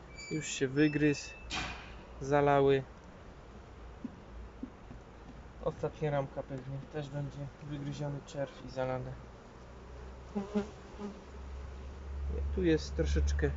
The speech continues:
jajeczek. Tu jest trochę larwy, czyli po prostu, no, około, sumując wszystko, to może półtora ramki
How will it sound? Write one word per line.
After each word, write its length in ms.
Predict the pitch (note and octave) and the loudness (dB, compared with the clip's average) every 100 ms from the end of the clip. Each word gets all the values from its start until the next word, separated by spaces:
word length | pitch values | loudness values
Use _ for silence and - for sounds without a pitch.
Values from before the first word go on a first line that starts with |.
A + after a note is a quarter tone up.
| - - | -4 2
jajeczek. 520 | D#3+ D#3+ D#3 - D3+ - - - - - - - - - - - - - - - - - - - - - - - - - - - - - - - | 6 8 6 6 2 2 -16 -16 -18 -16 -16 -16 -16 -16 -16 -16 -16 -16 -16 -16 -16 -16 -16 -18 -18 -18 -18 -18 -18 -18 -18 -18 -18 -18 -16 0
Tu 60 | D#3 | 6
jest 240 | D3+ - | 6 4
trochę 280 | - D#3+ F3 | 4 4 6
larwy, 520 | E3+ F3 E3 D#3 E3 D3+ - - - - - - - - - - | 6 8 6 6 4 4 -4 -18 -18 -18 -18 -18 -18 -16 -16 -8
czyli 220 | F#3 F3 | -4 0
po 140 | E3 | -2
prostu, 520 | D#3 E3 D#3 - D3 C#3+ - - A3+ | 4 6 6 0 -4 -4 -8 -12 -6
no, 340 | A3 F#3+ F3+ | 0 4 4
około, 500 | D#3 - D#3 D3 C#3+ - - - - - - - - - | 4 8 10 10 4 -2 -16 -16 -16 -14 -14 -16 -16 -14
sumując 580 | - E3+ F3 F3+ D#3+ | -6 0 4 6 6
wszystko, 380 | - D#3+ D#3+ - | 2 -6 -4 -6
to 140 | - D3+ | -2 -2
może 220 | C#3+ C#3 | -2 -6
półtora 460 | - D3 E3 D3+ | -8 0 4 4
ramki 440 | C#3+ D3 C3+ - | 4 0 -2 -6